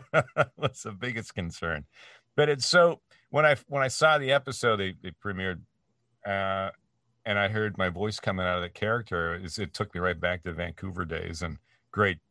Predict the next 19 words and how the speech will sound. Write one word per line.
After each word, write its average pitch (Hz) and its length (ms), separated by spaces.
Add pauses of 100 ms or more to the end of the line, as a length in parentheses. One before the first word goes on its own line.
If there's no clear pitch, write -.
(280)
great 101 300
times, 87 360
great 87 200
memories 85 300
in 85 60
the 80 60
booth 82 380
with 76 120
Carl 85 300
Wilms 82 380
and, 78 100 (920)
and 82 120
the 80 60
crew 82 260
up 78 120
there 80 180
at 76 60
Ocean 80 340
Group. 80 220